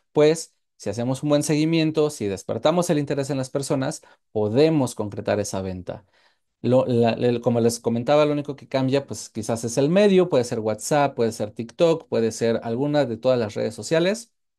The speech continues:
sin ningún problema. Solamente hay que aprender a utilizar estas herramientas.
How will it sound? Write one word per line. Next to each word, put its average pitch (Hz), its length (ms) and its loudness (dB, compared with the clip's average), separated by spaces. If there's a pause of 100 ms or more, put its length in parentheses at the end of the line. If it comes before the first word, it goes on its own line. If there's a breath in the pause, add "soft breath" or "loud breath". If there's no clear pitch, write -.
(180)
sin 127 260 -6
ningún 107 380 -4
problema. 98 460 -4 (1200)
Solamente 131 500 0
hay 117 80 2
que 127 60 0
aprender 110 340 0
a 117 40 2
utilizar 110 460 -6 (380 soft breath)
estas - 420 -8
herramientas. 139 720 -2